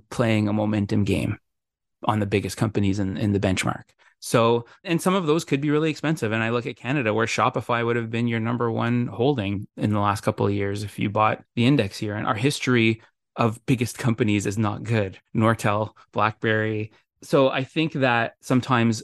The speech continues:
investing success isn't just about what you own, it's what you don't own. And if you've got a lot of money, it won't cost you a lot more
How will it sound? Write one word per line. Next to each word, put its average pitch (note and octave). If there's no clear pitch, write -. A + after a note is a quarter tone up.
investing A2
success G#2
isn't A2+
just G#2+
about A2
what A#2
you A#2+
own, A#2+
it's G#2
what A#2+
you B2
don't -
own. -
And D3+
if B2
you've A2+
got A#2+
a B2
lot C3
of F#3
money, C#3+
it C3
won't G#3+
cost -
you F#3
a -
lot D3
more C3